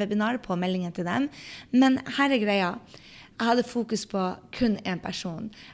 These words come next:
Jeg snakket hele tiden til Line og Maria, drømmekundene mine. Det var kun det jeg fokuserte på, å serve en person, serve en person, serve en person. Og den dagen, eh, hvor vi hadde null salg mellom lanseringer,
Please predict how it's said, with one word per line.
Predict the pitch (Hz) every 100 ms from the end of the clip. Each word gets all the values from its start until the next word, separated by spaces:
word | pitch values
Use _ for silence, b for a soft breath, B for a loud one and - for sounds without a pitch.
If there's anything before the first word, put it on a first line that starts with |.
| -
Jeg | 208
snakket | - 214 208 -
hele | 220 208 196
tiden | 190 170 -
til | - 185
Line | 180 180 175
og | -
Maria, | 175 175 170
drømmekundene | 175 180 170 170 170 175 -
mine. | - - - B B B -
Det | 214
var | - -
kun | 240 208 196
det |
jeg | 185 185
fokuserte | 190 - - 185 -
på, | 208
å |
serve | - - 220 202 196 - -
en | 185 175
person, | 175 - 180
serve | - - 196 190 -
en | 190 175
person, | 180 - 196 185
serve | - 196 185 185 190
en | 180
person. | 180 - 180 185 208 B B B B - 240
Og | 233 - - - - -
den | 226 240
dagen, | 226 220 247 233 208
eh, | 196 196
hvor | 202 196
vi | 190
hadde | 196 196
null | 190 202 214 185
salg | 185 - 214 220 185 185
mellom | 180 196 208 175 180
lanseringer, | 185 185 240 302 294 196